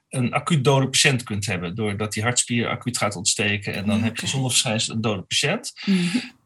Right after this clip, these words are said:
Speaker 1: Eh, als het in de zenuwbanen komt, dan hangt het helemaal vanaf waar. Als het in je hersenen komt, dan kun je die acuut scheve kopstand krijgen. Eh, maar het kan ook in de zenuwen van de ledematen of de blaas. En dan krijg je slepende pootjes of een druppelende blaas.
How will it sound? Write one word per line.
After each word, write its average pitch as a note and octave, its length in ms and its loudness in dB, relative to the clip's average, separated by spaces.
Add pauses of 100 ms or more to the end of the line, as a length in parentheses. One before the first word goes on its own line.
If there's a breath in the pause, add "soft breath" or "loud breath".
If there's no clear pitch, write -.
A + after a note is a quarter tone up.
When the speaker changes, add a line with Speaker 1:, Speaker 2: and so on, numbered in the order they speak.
Speaker 1:
Eh, C3+ 320 6
als D3+ 160 6
het - 80 4
in D3 120 4
de C3 80 2
zenuwbanen D3 680 8
komt, A2+ 400 -4
dan C3+ 200 2
hangt C#3+ 240 2
het B2 140 -4
helemaal B2+ 200 2
vanaf G2+ 380 0
waar. A2+ 580 6 (340 loud breath)
Als C#3 160 2
het C3+ 100 2
in C3 100 0
je B2 120 4
hersenen C#3 400 6
komt, G#2+ 340 -2
dan A2+ 140 -2
kun B2 120 -4
je A#2+ 100 2
die A2+ 180 -4
acuut C3 280 -2
scheve - 340 2
kopstand F3+ 720 0 (240)
krijgen. F3 640 6 (380 loud breath)
Eh, C3 280 4
maar B2+ 160 6
het B2+ 100 2
kan A#2+ 160 2
ook A#2 200 0
in C3+ 100 -2
de C3 100 2
zenuwen C3+ 500 6
van B2 380 0
de C3+ 140 0
ledematen D3+ 800 6
of - 160 -4
de B2+ 120 -6
blaas. C#3 560 6
En C3 100 -6
dan A#2 80 -4
krijg F#2+ 280 -4
je F2+ 80 -2
slepende A2+ 440 0
pootjes C#3 720 2
of G2 240 -6
een F#2+ 100 -6
druppelende A#2 500 -2
blaas. F#3 640 2